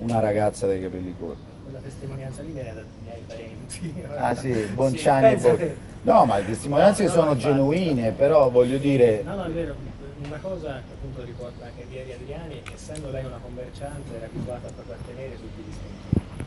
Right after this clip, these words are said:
Speaker 2: E, e, è proprio il caso che l'ultimo sia del venerdì è abbastanza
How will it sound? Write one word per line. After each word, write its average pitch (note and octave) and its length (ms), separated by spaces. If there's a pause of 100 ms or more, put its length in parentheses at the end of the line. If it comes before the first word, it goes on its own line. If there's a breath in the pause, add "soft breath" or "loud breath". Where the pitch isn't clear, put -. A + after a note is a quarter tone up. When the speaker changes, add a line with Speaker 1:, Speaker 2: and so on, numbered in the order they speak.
(340)
Speaker 2:
E, - 80
e, - 220 (340)
è - 40 (120)
proprio B2+ 400
il A#2+ 160
caso D3 240
che B2+ 160
l'ultimo C3+ 560
sia C#3 140
del C3 180
venerdì B2+ 560
è G#2 80
abbastanza G2+ 640